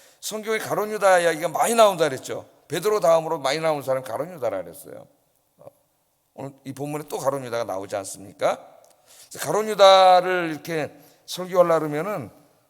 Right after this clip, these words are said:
에, 이 조르주 베르나노스라고 하는 프랑스의 유명한 그 작가 일화가 생각이 납니다. 그래서 제가 한 오 년 전에 마가복음,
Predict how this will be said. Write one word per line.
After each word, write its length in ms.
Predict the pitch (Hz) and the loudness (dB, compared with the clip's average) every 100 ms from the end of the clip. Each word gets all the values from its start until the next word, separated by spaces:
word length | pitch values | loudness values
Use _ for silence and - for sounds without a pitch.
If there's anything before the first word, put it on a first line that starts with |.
| _ | _
에, 40 | - - - - - - | -20 -20 -20 -20 -20 -20
이 340 | - 117 107 - | -18 -16 -16 -14
조르주 580 | - 160 180 185 185 185 | -6 -4 -4 -6 -6 -6
베르나노스라고 920 | 143 170 185 175 165 160 - 160 151 147 | -2 -2 2 4 4 2 0 2 2 2
하는 420 | 135 123 196 214 | 0 -4 -8 -6
프랑스의 460 | 175 180 - 175 131 | -2 -2 -2 -6 -6
유명한 580 | 151 170 170 170 131 - - - _ | -4 -2 2 2 0 -10 -20 -20 _
그 120 | 139 | -10
작가 320 | - 147 - | -8 -4 0
일화가 580 | 160 139 170 185 190 156 | 0 -2 -2 0 4 4
생각이 380 | 143 160 160 147 | 2 -2 -4 -2
납니다. 460 | 113 120 117 95 - _ _ _ _ _ _ | -4 -6 -8 -8 -10 _ _ _ _ _ _
그래서 140 | - 131 | -16 -10
제가 160 | 165 | -4
한 60 | 180 | -2
오 280 | 139 170 180 | -2 -4 -4
년 240 | 196 190 | -2 -2
전에 420 | 165 156 165 165 | 0 2 4 2
마가복음, 840 | 110 123 139 165 165 160 147 113 | 2 2 4 4 2 -2 -4 -8